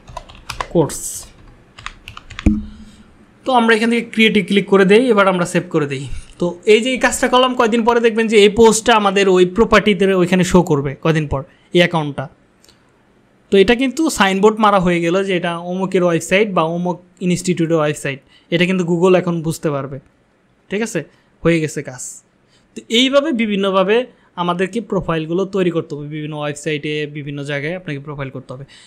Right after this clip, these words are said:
এখন মজার বিষয় হচ্ছে, যদি কোনো জায়গায় প্রোফাইল তৈরি করতে সমস্যা হয় আপনার, তাহলে সেখানে একটা ব্যাকলিংক করে বায়ারকে দিয়ে দিবেন যে আপনি কাজ করছেন, সমস্যা নাই।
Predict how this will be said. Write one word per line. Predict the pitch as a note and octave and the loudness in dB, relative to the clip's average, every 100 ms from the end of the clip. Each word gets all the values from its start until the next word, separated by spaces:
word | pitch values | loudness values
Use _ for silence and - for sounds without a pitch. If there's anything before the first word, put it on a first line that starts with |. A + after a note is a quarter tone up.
| _ | _
এখন | - G3+ G3 | -6 -4 0
মজার | G3+ A3+ | 0 0
বিষয় | A3 A#3 | 0 -2
হচ্ছে, | A3+ | -2
যদি | A3 A3 | -6 -4
কোনো | A3+ A3 | -2 -2
জায়গায় | A3 A3 | -2 -2
প্রোফাইল | B3+ A#3+ G#3+ | 0 0 2
তৈরি | G#3+ G#3+ | 2 2
করতে | A3 A3 A3 | 0 -2 -4
সমস্যা | - A3+ A3 E3+ | -2 -2 0 -2
হয় | D3+ D3 | -4 -4
আপনার, | C#3 D#3 E3+ - _ _ | -6 -8 -8 -12 _ _
তাহলে | A3 A3 | -2 2
সেখানে | A#3+ A#3 | 2 2
একটা | A#3 | 0
ব্যাকলিংক | G3 F#3 F3+ G#3+ A3 | 4 6 6 4 4
করে | G#3 G3 | 4 2
বায়ারকে | F3+ F3 E3 E3 | 2 -2 -2 -4
দিয়ে | D3+ | -6
দিবেন | C#3+ C#3 | -6 -8
যে | C#3 | -12
আপনি | D#3+ | -12
কাজ | D3 D#3 - | -6 -6 -4
করছেন, | C#3+ - C3 | -8 -8 -16
সমস্যা | D3 D#3 - | -14 -12 -10
নাই। | C#3+ - | -8 -6